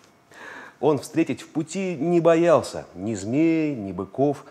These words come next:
ни собак – а если встречал, то смеялся. И сам приговаривал так: "Я вышел из комнаты тесной, и весело дышится мне. Всё видеть, всё знать интересно.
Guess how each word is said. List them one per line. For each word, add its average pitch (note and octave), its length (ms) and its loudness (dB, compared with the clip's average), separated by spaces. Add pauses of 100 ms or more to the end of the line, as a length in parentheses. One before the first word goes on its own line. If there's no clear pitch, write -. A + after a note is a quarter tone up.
(300)
ни G2 120 -6
собак – F#2 560 -4 (400)
а F#2+ 80 0
если G#2 260 -6
встречал, D4 560 0 (120)
то C#4 340 -6
смеялся. F#2+ 680 -6 (640)
И A#2 80 -4
сам F3 320 4
приговаривал G#2 680 -2
так: - 300 -12 (840)
"Я G#2 240 0
вышел C3+ 360 -2
из A2+ 140 -6
комнаты C3+ 500 0
тесной, B2+ 560 -4 (380)
и A3+ 220 0
весело C#3+ 560 0
дышится B2 580 -2
мне. F#2+ 280 -4 (520)
Всё - 220 -2
видеть, A#2+ 500 -4 (140)
всё G#2+ 200 -6
знать D3 360 0 (140)
интересно. B2 640 -4